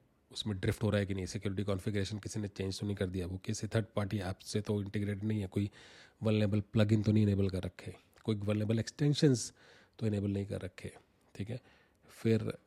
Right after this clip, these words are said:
कंप्लायंस, तो एग्जांपल, अगर एमएफ़ए इनेबल्ड है, तो क्या मैं पीसीआई, अगर एमएफ़ए इनेबल्ड है, डिसेबल्ड है एक ऐप में, चार महीने बोलते तो वो, वो पर्टिकुलर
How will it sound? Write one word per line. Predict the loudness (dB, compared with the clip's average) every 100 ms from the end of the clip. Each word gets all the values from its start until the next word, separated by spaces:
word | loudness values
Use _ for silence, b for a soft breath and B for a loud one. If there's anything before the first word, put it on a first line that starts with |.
| _
कंप्लायंस, | -2 0 2 2 0 0
तो | 0
एग्जांपल, | 2 0 0 0
अगर | 2 0
एमएफ़ए | 2 2 2 2
इनेबल्ड | 2 2 0 0
है, | -2
तो | -4
क्या | -2 0 -2 -4 -6
मैं | -4 -4 -4
पीसीआई, | -6 -4 -4 -6 _ -20 B B B -14 -14 _ _ -20 -16 -14 -14 -16 _ -4
अगर | 0 0
एमएफ़ए | 0 2 2 2 2
इनेबल्ड | 2 2 0 0 0 0
है, | -2 -2
डिसेबल्ड | 2 4 6 6 6
है | 4 2 -4 -14 _ _ _ -4
एक | -2 -2
ऐप | -2 -2
में, | -4 -6 B B B _ 0
चार | 0
महीने | 2 0
बोलते | 0 0
तो | 2
वो, | 0
वो | 0 -4
पर्टिकुलर | -2 -2 0 2 0